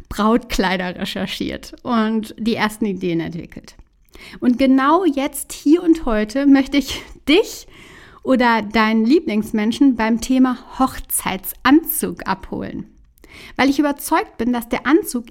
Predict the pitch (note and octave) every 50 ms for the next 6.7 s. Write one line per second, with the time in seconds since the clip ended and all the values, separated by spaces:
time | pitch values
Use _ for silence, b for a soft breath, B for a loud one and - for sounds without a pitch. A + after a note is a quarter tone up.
0 | - - - C#4+ D#4+ F4 G#4+ G4+ D#4 - C4 B3+ A3 G3+ G#3 B3+ E4 E4 - -
1 | - B3 A3 - - - - - G3 G3+ A3+ B3+ C4+ B3+ A3+ A3+ A#3 A#3+ B3 B3
2 | - b b b b - A3+ G#3 G#3+ G#3+ G#3+ - - - - - F3+ E3+ - -
3 | - - - _ _ B B B B B B B B B B B3+ C4 B3 C4 C4+
4 | - D#4 D#4 F4+ F#4+ F#4 E4 D4 D4 E4 E4+ D#4+ - - B3+ C4+ B3 B3 - -
5 | C#4+ C#4 C#4 C4 A#3+ A3+ C4+ D4+ F#4+ - - G4 - - - D4+ D4 C4+ A#3+ -
6 | - A#3 G3+ F#3 G3 F#3 F3+ F3+ F3+ - - C4 D#4 E4+